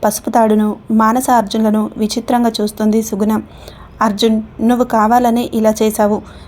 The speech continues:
నన్ను ఏడిపించడం కోసం చేశావు. లేకపోతే నువ్వు దీన్ని పెళ్లి చేసుకోవడం ఏంటి? ఎప్పుడు చేసుకున్నావో నాకు తెలియకుండా," అంది కోపంగా అరుస్తూ. "సుగుణ, అరవడం ఆపు. నిన్ను ఏడిపించడం కోసం చేశానా?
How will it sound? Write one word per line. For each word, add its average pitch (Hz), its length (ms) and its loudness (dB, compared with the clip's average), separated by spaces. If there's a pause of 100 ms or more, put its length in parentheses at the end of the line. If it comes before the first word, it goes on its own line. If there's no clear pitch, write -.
(120)
నన్ను 262 200 6
ఏడిపించడం 240 640 0
కోసం 226 320 -2 (100)
చేశావు. 214 420 0 (360)
లేకపోతే 247 720 2
నువ్వు 233 240 2
దీన్ని 240 320 2
పెళ్లి 269 320 0
చేసుకోవడం 240 480 0
ఏంటి? 233 320 0 (280)
ఎప్పుడు 214 280 0 (100)
చేసుకున్నావో 240 420 2
నాకు 233 220 0
తెలియకుండా," 220 760 0
అంది 220 320 0
కోపంగా 226 760 0
అరుస్తూ. 220 400 -2 (460)
"సుగుణ, 233 420 2 (280)
అరవడం 269 480 2
ఆపు. 214 300 2 (380)
నిన్ను 247 220 4
ఏడిపించడం 262 560 2
కోసం 233 340 0 (100)
చేశానా? 214 440 0